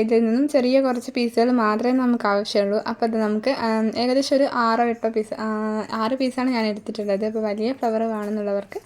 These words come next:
എട്ട് പീസൊക്കെ എടുത്ത് ചെയ്യാം. അപ്പോൾ ഇതിൽ നിന്ന് നമ്മൾ ചെറിയൊരു എട്ട് പീസ്, ആം, നമ്മൾ കട്ട് ചെയ്തെടുക്കുന്നുണ്ട്. ഇത് കട്ട് ചെയ്യാനുള്ള, ആ, സൗകര്യത്തിന് വേണ്ടിയിട്ട് ഞാൻ ഇതേപോലെ ഏഴ്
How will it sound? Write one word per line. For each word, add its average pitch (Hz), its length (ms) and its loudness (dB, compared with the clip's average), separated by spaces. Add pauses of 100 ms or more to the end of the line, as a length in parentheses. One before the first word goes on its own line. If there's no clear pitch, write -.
(440)
എട്ട് 285 240 4
പീസൊക്കെ 247 380 2
എടുത്ത് 220 180 2 (160)
ചെയ്യാം. 208 240 -2
അപ്പോൾ 233 160 -2 (140)
ഇതിൽ 233 260 0
നിന്ന് 226 180 2 (120)
നമ്മൾ 214 160 0 (120)
ചെറിയൊരു 214 420 0
എട്ട് 294 260 -2
പീസ്, 214 280 0 (200)
ആം, 202 360 -4 (240)
നമ്മൾ 208 300 -2
കട്ട് 359 160 2
ചെയ്തെടുക്കുന്നുണ്ട്. 196 600 0 (560)
ഇത് 302 100 2 (120)
കട്ട് 254 260 0 (140)
ചെയ്യാനുള്ള, 233 420 0 (160)
ആ, 220 140 0 (100)
സൗകര്യത്തിന് 220 480 0
വേണ്ടിയിട്ട് 202 280 -2 (100)
ഞാൻ 208 120 -2
ഇതേപോലെ 208 440 0 (120)
ഏഴ് 202 140 2